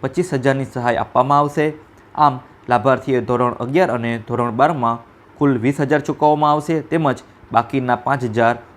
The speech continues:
બોર્ડની પરીક્ષા આપ્યા પછી આપવામાં આવશે. હવે મિત્રો, આ યોજનામાં તમારે અરજી કઈ રીતે કરવાની છે? તો આ યોજના માટેની પ્રક્રિયા શાળાના નિયામકો દ્વારા કરવાની રહેશે. આ યોજના માટે શાળામાં એક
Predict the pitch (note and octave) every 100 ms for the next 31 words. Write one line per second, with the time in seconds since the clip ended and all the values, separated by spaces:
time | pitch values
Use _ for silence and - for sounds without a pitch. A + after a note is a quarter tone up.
0 | - C3 C3 C3 B2+ C3 - C3 - B2
1 | D#3 C3+ A#2+ B2+ - - A#2 D#3+ B3+ -
2 | A2+ A2 A2 G#2+ G#2+ - - - - -
3 | - - - - - - - - - -
4 | - - - F#3 D3+ A2 B2 B2 - -
5 | F3+ C#3+ A#2+ B2 A#2+ A#2+ A#2+ B2 A#2+ A#2
6 | B2 F3+ D3 C3+ B2 A2 A2+ A2 G#2+ G#2+
7 | - G#2+ - - - D3+ D3 D#3+ C3+ A#2+
8 | C3 A#2 A2+ A#2 - D3 D#3 B2+ A#2 A#2
9 | - - - C3 C#3 C3+ B2 B2+ C#3+ D3
10 | C#3 C#3 C#3+ C#3 C3+ C#3+ D3 D3+ D3+ D#3+
11 | D#3 - - - C#3 B2 A2+ A2+ A#2+ C#3+
12 | B2 A2+ A2 - - - C3 C#3+ C#3 -
13 | B2